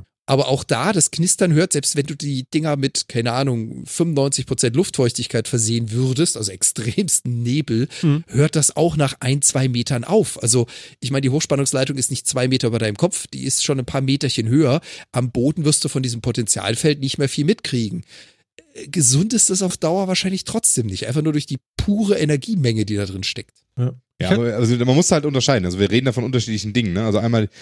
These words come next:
Speaker 3: das, den Schaden, den das elektromagnetische Feld an sich macht, weil es entweder, äh, zur Induktion kommt oder halt irgendwie zur, äh, zur, zur Energieübertragung, also zu, zu, von Photonen quasi. Ähm, das ist ja das, was, was die Leute behaupten, was bei Handystrahlung und so ist.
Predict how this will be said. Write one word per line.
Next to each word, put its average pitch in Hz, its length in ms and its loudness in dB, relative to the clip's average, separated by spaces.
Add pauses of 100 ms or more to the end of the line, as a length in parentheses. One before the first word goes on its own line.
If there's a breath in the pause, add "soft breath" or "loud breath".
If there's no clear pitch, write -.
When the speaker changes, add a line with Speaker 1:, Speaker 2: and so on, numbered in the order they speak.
(140 loud breath)
Speaker 3:
das, - 260 -2
den 104 160 2
Schaden, 117 240 2
den 110 60 4
das 104 100 2
elektromagnetische 107 520 -2
Feld 107 240 0
an 101 180 -8
sich 117 220 0
macht, 151 240 -2
weil 101 140 2
es 95 100 -2
entweder, 107 500 2 (380 soft breath)
äh, 95 300 2
zur - 160 -2
Induktion 123 560 2
kommt 151 320 0
oder 107 280 2
halt 104 300 2
irgendwie 107 340 -4
zur, 101 440 4 (380)
äh, 95 440 4
zur, 95 280 2
zur 104 140 2
Energieübertragung, 104 600 2
also 85 180 -6
zu, 85 220 -8 (260)
zu, 92 140 -6
von 95 200 -10
Photonen 120 520 -2
quasi. 110 520 -2
Ähm, 101 420 0 (580)
das 107 260 0
ist 117 120 0
ja 117 60 6
das, 101 140 0
was, 104 220 -2
was 101 160 0
die 95 80 -4
Leute 123 440 2 (280)
behaupten, 127 340 2
was 110 120 0
bei 104 100 2
Handystrahlung 139 460 -2
und 131 60 -6
so 131 100 -2
ist. 143 180 -2